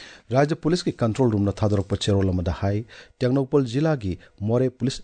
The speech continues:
ꯁ꯭ꯇꯦꯁꯟꯒꯤ ꯃꯈꯥꯗ ꯂꯩꯕ ꯇꯤ ꯃꯤꯅꯧꯗꯒꯤ ꯑꯥꯏ ꯏ ꯗꯤ ꯇꯔꯨꯛ ꯁꯦꯀ꯭ꯌꯨꯔꯤꯇꯤ ꯐꯣꯔꯁꯅ ꯐꯥꯒꯠꯂꯦ꯫ ꯕꯣꯝꯁꯤꯡ ꯑꯗꯨ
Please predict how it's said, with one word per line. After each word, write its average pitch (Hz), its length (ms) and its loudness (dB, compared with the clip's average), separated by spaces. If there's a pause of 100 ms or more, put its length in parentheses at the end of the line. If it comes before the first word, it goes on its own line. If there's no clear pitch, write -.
(120)
ꯁ꯭ꯇꯦꯁꯟꯒꯤ 107 460 0
ꯃꯈꯥꯗ 101 420 0
ꯂꯩꯕ 92 380 2 (320)
ꯇꯤ 123 180 0
ꯃꯤꯅꯧꯗꯒꯤ 117 540 0 (160)
ꯑꯥꯏ 107 180 2
ꯏ 123 40 2
ꯗꯤ 123 120 -2
ꯇꯔꯨꯛ 98 360 0 (180)
ꯁꯦꯀ꯭ꯌꯨꯔꯤꯇꯤ 113 540 0
ꯐꯣꯔꯁꯅ - 480 -2
ꯐꯥꯒꯠꯂꯦ꯫ 92 380 -2 (420)
ꯕꯣꯝꯁꯤꯡ 117 560 2
ꯑꯗꯨ 117 140 2